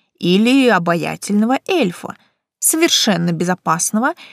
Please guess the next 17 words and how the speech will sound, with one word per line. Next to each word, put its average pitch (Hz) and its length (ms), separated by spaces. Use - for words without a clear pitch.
и 262 120
при 202 220
этом 240 260
весьма 196 500
искусного 202 640
в 214 120
любви, 294 480
учитывая, 196 720
что - 180
мой 185 180
народ 170 460
оттачивал 214 720
это 226 240
искусство 196 500
тысячелетиями?" 196 1080
Под 226 120
конец 339 380